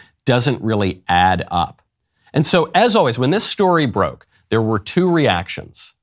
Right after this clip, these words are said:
There was the reaction of the, the really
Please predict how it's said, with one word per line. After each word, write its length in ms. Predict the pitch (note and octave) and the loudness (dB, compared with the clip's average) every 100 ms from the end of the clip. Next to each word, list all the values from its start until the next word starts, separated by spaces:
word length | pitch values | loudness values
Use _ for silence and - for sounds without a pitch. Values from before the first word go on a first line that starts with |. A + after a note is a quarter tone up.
| _ _ _ _ _ _ _ _ _ _ - | _ _ _ _ _ _ _ _ _ _ 0
There 240 | C3+ D3 | 2 2
was 360 | C#3+ C3+ C3 - - | 2 0 0 -4 -2
the 120 | C#3 | 0
reaction 840 | B2 A#2+ A#2+ D#3+ - - F#3+ G3 - | 2 2 2 0 -4 -4 -2 -2 0
of 520 | B2+ A#2+ A2 G#2 G#2+ _ _ _ | 2 2 2 -2 -8 _ _ _
the, 160 | - A2+ | -4 -4
the 160 | - G#2 | -2 -2
really 840 | F2+ G2 A#2 C#3+ C#3+ C#3+ C#3 C#3+ | -2 -2 0 0 0 0 0 -2